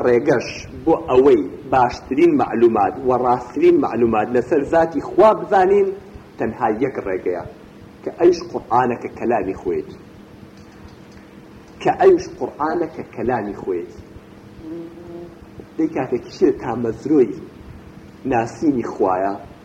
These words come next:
کێ مشتاقی ناسین و معریفەتی خوایە، با بگەڕێتەوە بۆ کەلامەکەی خوا، با بگەڕێتەوە بۆ قسەکەی خوا و بۆ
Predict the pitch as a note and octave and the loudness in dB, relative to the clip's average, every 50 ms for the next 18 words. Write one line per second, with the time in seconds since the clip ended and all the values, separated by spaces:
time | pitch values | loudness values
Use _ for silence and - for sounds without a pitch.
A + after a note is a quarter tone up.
0 | - - - - - - - - - - - - - - - - - - - - | -20 -20 -20 -20 -20 -20 -20 -20 -20 -20 -20 -20 -20 -20 -20 -20 -20 -20 -20 -20
1 | - - - - - - - - - F#3+ D#3+ C#3 C3 B2+ - - - - G3+ F3+ | -20 -20 -20 -20 -20 -20 -2 2 4 4 6 4 2 -2 -4 -6 -4 0 2 4
2 | E3 D#3+ - - - A2 G2 F#2+ F2+ - - - - - - - - - - - | 4 2 0 -4 -8 -8 -8 -8 -8 -12 -18 -20 -20 -20 -20 -20 -20 -20 -20 -20
3 | - - - - - - - C3+ C3+ B2 B2 A#2+ A#2 - - - F3 F3 D3 B2 | -20 -20 -20 -20 -16 -10 -4 0 2 4 4 4 2 0 -2 0 2 4 4 4
4 | A2 G#2+ G2+ G2+ A#2 B2+ - G#2 G#2+ A#2+ A#2 - - - - - C3 B2 - - | 2 0 0 -2 -2 -2 -2 -2 -2 -4 -2 0 2 2 2 2 -2 -6 -4 -2
5 | A#2+ A#2 A2 G#2 G2+ A2 B2 C3+ C#3+ - - - - - C3 B2+ C3+ B2+ - D3+ | 2 4 4 4 4 2 2 0 -2 -4 -12 -18 -20 -10 -4 -2 0 0 0 0
6 | - C#3 C3 A#2+ A#2 - C#3 C3 B2 B2+ C#3 C3+ - - A#2 A2 A2 G#2 G#2+ G#2+ | 0 0 2 2 2 2 2 2 4 4 2 0 0 -2 -2 -2 0 0 0 -2
7 | G#2 - C#3 B2+ - - - - C3+ B2 F#2+ E2+ - - - - - - - - | -4 -2 -2 -2 -2 -4 0 2 2 2 2 0 -4 -10 -16 -20 -20 -20 -20 -20
8 | - - - - C#3+ C#3 C3+ C3+ C3 C#3+ D3 C#3 C3+ C3 - C#3+ B2+ B2+ C3 C#3 | -20 -20 -6 -2 0 2 2 2 2 2 2 2 0 0 4 4 4 6 6 4
9 | C#3+ - - - - - D3 - - D3+ D3 C#3+ - - - D3 C#3+ C#3 C#3+ C#3 | 4 4 2 -4 -6 -4 -4 -2 0 2 0 2 0 0 4 4 6 6 6 4
10 | D3 | 4